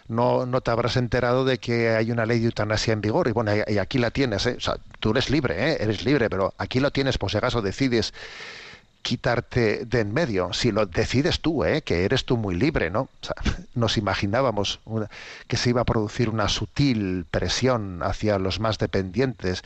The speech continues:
pero no, no imaginábamos, ¿no? que lo fuesen a hacer de una manera tan, tan descarada y tan rápido.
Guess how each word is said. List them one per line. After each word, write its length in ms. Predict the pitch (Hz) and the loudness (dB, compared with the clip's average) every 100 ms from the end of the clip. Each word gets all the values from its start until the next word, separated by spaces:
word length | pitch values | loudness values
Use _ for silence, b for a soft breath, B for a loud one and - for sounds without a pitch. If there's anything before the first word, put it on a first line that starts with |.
| B B | B B
pero 200 | - 104 | -2 0
no, 100 | 101 120 135 - | 0 0 0 -2
no 180 | 117 120 | 0 0
imaginábamos, 800 | 117 107 110 110 120 92 90 98 | 0 -2 -2 -2 0 -2 -2 -2
¿no? 160 | 127 B B B B B B B | -4 B B B B B B B
que 160 | - 117 | -2 2
lo 120 | 107 | 2
fuesen 420 | - 131 - 117 | 2 0 2 0
a 40 | 98 | 0
hacer 320 | - 113 92 - | 0 -2 -2 -10
de 280 | 120 - 101 | -18 -6 -2
una 160 | 117 101 | 0 0
manera 320 | 98 104 98 | 0 0 -2
tan, 300 | - 107 87 | 0 -2 -2
tan 280 | - 110 95 | -2 -2 0
descarada 500 | 98 - 107 101 101 | -4 -2 0 2 0
y 60 | |
tan 200 | 101 101 | 0 -2
rápido. 400 | 101 117 95 87 | -2 -2 -2 -4